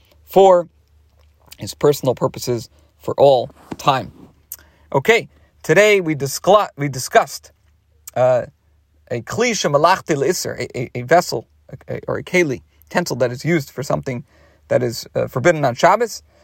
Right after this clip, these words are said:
that even if it's, the reason it's set aside is because it is repugnant, that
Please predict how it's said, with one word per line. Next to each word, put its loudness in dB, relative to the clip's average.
that 0
even 2
if -2
it's, -6
the -6
reason 2
it's -8
set 4
aside 2
is -6
because -2
it -10
is -12
repugnant, -2
that -10